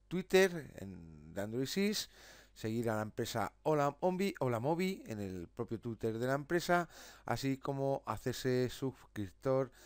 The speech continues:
del canal de YouTube de Android Sys. Bien, pues, eh, deciros primero a todos los participantes, daros las gracias, ya que ha sido un tremendo éxito de participación. Como podéis ver,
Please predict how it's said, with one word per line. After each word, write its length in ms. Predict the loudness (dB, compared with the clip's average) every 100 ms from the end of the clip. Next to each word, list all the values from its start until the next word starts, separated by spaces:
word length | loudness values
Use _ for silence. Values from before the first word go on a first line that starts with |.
| -20 -8
del 160 | -6 -2
canal 600 | -2 0 2 2 0 -2
de 120 | -2
YouTube 640 | -2 -4 -2 4 4 4
de 220 | 0 -2 0
Android 400 | -2 -2 -2 -2
Sys. 480 | -4 -6 -8 -12 -16 -20 -20 -20
Bien, 320 | -2 2 2 0 -20 -20 -16
pues, 460 | -2 2 2 2 -2
eh, 340 | -2 -2 -2 -2
deciros 800 | -4 -2 2 6 6 4 -6 -10
primero 340 | -8 -4 0 0
a 60 |
todos 360 | 2 0 0 0
los 180 | -2 0
participantes, 1300 | -4 -2 -6 -6 0 2 2 -2 2 4 4 0 0
daros 380 | 4 4 2 0
las 340 | -2 -2 -4
gracias, 600 | 0 0 4 6 6 2 -10 -18 -16 0
ya 120 | 0
que 100 | 2
ha 60 | 0
sido 260 | 0 -2
un 220 | -2 -2
tremendo 600 | -2 -2 -2 -6 0 2
éxito 440 | 2 -2 -8 -4 0
de 140 | 0
participación. 1120 | 0 -2 -2 -8 -6 -8 -4 -2 0 -4 -8 -8
Como 240 | -4 -4
podéis 340 | -2 -2 -4 2
ver, 340 | 4 4 0